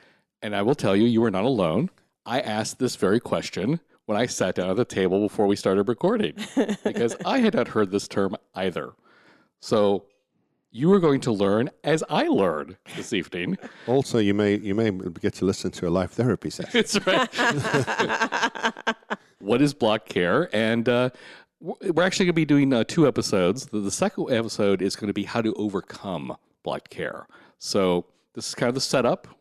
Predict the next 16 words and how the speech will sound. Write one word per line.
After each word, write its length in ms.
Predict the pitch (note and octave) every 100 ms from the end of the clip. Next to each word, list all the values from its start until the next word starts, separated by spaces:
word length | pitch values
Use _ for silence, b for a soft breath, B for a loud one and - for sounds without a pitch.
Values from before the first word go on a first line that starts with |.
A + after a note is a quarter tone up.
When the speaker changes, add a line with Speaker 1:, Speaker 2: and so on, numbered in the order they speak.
| _
Speaker 1:
We're 80 | G2+
gonna 160 | G2+
kind 180 | - G#2
of 160 | F#2+ F2
go 160 | G2
through 480 | F#2+ G#2 G2+ G2+ G2+ B B B -
what 120 | F#2+
it 100 | F#2+
is 460 | F#2+ A2 F#3+ - - -
and 280 | G2 F2 E2
how 120 | F#2+
to 40 | E2+
recognize 580 | E2+ - F#2+ G2+ G#2+ B2+
it 100 | A#2+
in 80 |
ourselves. 640 | A#2 A#2 A#2+ A#2+ G#3 G#3